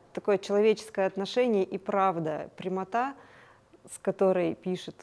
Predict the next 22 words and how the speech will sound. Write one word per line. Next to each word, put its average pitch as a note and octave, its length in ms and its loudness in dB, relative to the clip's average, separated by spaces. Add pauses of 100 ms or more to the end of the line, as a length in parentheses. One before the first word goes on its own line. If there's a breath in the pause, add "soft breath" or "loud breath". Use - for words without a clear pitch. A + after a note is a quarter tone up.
(240)
э, - 240 -14
Стейнбек, G#3+ 560 2
а F3 80 -2
Капа E3+ 460 -2
фиксирует. A3+ 760 0 (220)
Вот E3+ 260 -6
здесь F#3+ 400 0
в - 140 0
этой G3 140 4
книге F#3 280 2
очень G3 380 6
много E3+ 240 -2
фотографий. G3 720 0 (120)
Если F#3 320 4
вы F3+ 160 8
будете F3 520 0
её F3 140 6
читать, A3 420 2
вы F#3 120 2
увидите F#3 500 0
вот D#3+ 140 -6
эти F3 140 -10